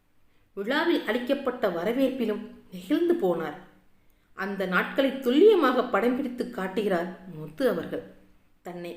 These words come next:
ஆட்சியில் இருந்து நீக்கிய இந்திரா காந்தி அவர்களுக்கு தலைவர் கொடுத்த மதிப்பு அவருக்கு மட்டுமல்ல,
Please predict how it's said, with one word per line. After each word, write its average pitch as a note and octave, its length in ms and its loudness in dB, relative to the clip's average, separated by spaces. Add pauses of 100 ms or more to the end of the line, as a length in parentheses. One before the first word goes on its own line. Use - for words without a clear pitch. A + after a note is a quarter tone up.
ஆட்சியில் F#3 500 -4
இருந்து A3+ 300 0
நீக்கிய A#3 500 0 (420)
இந்திரா G4+ 360 2
காந்தி D#4 300 2
அவர்களுக்கு B3 540 2 (440)
தலைவர் A3+ 500 -2
கொடுத்த A3 400 0
மதிப்பு F#3+ 460 -4 (340)
அவருக்கு A#4+ 480 6
மட்டுமல்ல, C4+ 560 4